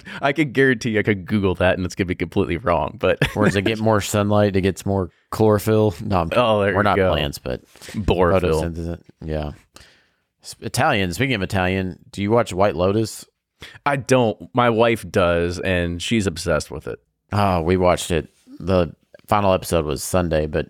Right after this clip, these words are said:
Speaker 2: we usually watch it on Tuesdays. Man, it's such a, it's, like, really well written and so funny.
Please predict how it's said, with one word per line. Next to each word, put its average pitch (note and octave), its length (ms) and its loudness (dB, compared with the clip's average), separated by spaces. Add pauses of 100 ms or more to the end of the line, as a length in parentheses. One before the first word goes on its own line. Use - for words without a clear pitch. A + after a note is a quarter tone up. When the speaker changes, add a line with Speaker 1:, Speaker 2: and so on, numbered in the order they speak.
Speaker 2:
we G2 140 2
usually F2 300 2
watch E2+ 200 2
it E2 80 2
on D2 140 2
Tuesdays. C#2 640 0 (400)
Man, F#2 300 0
it's F2 140 0
such F#2 200 -2
a, F2+ 60 -2 (260)
it's, A2 160 0
like, F2 240 0 (260)
really A2 460 4
well F2 280 2
written D#2+ 340 0
and D2 180 -2
so F#2 240 0
funny. D2 460 -2